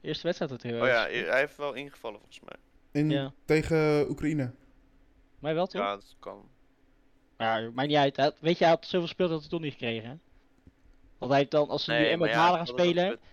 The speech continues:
Speaker 1: dan is Weghorst, eh, de, de pinch hitter, zeg maar. Dus ja, dat hij, eh, is, is de derde,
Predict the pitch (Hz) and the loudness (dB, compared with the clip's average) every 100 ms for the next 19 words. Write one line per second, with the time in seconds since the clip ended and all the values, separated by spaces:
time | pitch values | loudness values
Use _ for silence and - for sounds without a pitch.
0 | _ 147 151 135 165 139 151 - 151 139 | _ -6 -6 0 0 2 -2 0 2 2
1 | 139 139 - 139 135 139 165 175 185 180 | 2 -2 -2 0 0 -2 -2 0 0 0
2 | 180 170 165 170 175 147 117 120 120 123 | 0 -2 0 -2 -2 -2 0 0 -2 -4
3 | 123 127 127 127 131 123 - 151 120 123 | -4 -2 -4 -6 -8 -12 -12 -12 -8 0
4 | 139 131 | 0 0